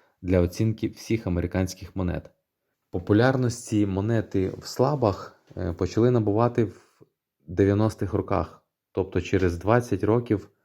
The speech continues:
після того, як, а, прийняли цю шкалу. Але найцікавіше те, що для банкнот такої шкали ще не було. І лише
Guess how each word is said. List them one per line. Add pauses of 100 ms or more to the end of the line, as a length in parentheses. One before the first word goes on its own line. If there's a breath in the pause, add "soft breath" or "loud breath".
(420)
після
того,
як, (1120 loud breath)
а,
прийняли
цю
шкалу. (600)
Але
найцікавіше
те,
що
для
банкнот (120)
такої
шкали
ще
не
було. (180)
І
лише